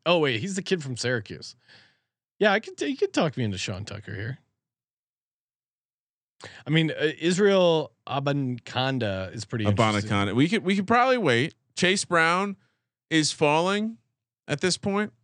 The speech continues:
Speaker 2: I'd say it's, it, it's safe to say he's sliding down
Speaker 1: Okay.
Speaker 2: the boards.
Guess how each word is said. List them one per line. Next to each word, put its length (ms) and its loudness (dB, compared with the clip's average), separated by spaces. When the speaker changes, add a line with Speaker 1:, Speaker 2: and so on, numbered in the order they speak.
Speaker 2:
I'd 180 -2
say 160 4
it's, 160 -4
it, 180 -2
it's 140 -4
safe 240 0
to 100 -6
say 220 2
he's 240 0
sliding 680 0
down 140 0
Speaker 1:
Okay. 120 2
Speaker 2:
the 60 -2
boards. 460 -4